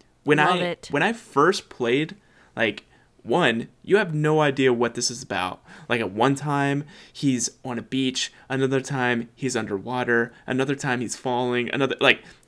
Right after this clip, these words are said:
Speaker 1: it, it doesn't make sense. And then you realize that's just Kingdom Hearts story. Uh,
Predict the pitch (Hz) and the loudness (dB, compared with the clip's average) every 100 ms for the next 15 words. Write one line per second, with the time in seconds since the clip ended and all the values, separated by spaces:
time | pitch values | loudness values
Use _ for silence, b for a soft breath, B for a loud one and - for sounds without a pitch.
0 | - 131 - 180 196 202 165 - 131 92 | 2 4 4 2 4 4 0 0 -2 -2
1 | - - _ _ 139 135 135 131 127 117 | -6 -8 _ _ 0 2 2 2 -2 -4
2 | - 131 120 113 - 120 117 - 123 - | 0 2 2 0 0 -2 -2 -2 -2 -2
3 | - 117 117 104 - 127 120 139 151 - | -6 -4 -4 -2 0 2 2 0 -4 -8
4 | 127 117 | -2 -2